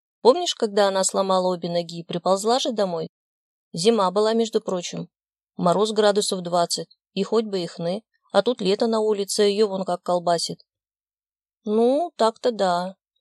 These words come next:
согласился муж, накидывая на меня ещё одно одеяло. «Тогда она дала, конечно.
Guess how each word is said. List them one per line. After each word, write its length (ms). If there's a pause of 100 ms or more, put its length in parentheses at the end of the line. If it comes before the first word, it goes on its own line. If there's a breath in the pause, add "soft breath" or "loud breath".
(120)
согласился 760
муж, 280
накидывая 580
на 80
меня 300
ещё 280
одно 220
одеяло. 540 (1080)
«Тогда 360
она 180
дала, 320
конечно. 580